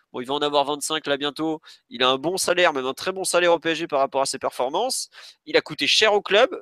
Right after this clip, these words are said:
Euh, il y a pas grand monde qui peut s'offrir, faut pas l'oublier ça, quoi. Voilà. Euh, attendez, je repasse sur live là. Est-ce que Monchi est intéressé par le P S G ou par travailler avec Emery ? Par les deux. Mais il a quand même fait de très nombreux appels du pied à,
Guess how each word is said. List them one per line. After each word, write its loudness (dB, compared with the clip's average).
Euh, -2
il -2
y 4
a 2
pas 0
grand -8
monde -8
qui -12
peut -4
s'offrir, -8
faut -12
pas -6
l'oublier -10
ça, -8
quoi. -16
Voilà. 0
Euh, 2
attendez, -4
je -10
repasse -4
sur -2
live 2
là. 0
Est-ce -4
que -4
Monchi -8
est -4
intéressé -6
par 2
le 0
P -6
S -6
G -10
ou -18
par 0
travailler 0
avec -6
Emery ? -8
Par 2
les 0
deux. -4
Mais 0
il -2
a 2
quand -4
même -14
fait -4
de -8
très -2
nombreux -2
appels -4
du -16
pied -2
à, 2